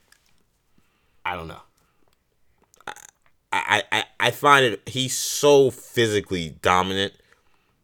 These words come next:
Speaker 2: I just feel like if they have, if Phoenix's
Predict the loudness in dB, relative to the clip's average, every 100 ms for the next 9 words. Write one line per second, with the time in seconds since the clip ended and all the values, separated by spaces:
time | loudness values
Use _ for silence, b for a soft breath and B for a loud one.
0 | _ _ _ _ -4 -2 -2 -6 2 4
1 | 6 4 0 _ -14 -14 -8 0 2 2
2 | -4 _ -12 -10 -12 -6 -2 -2 -4 -10
3 | -14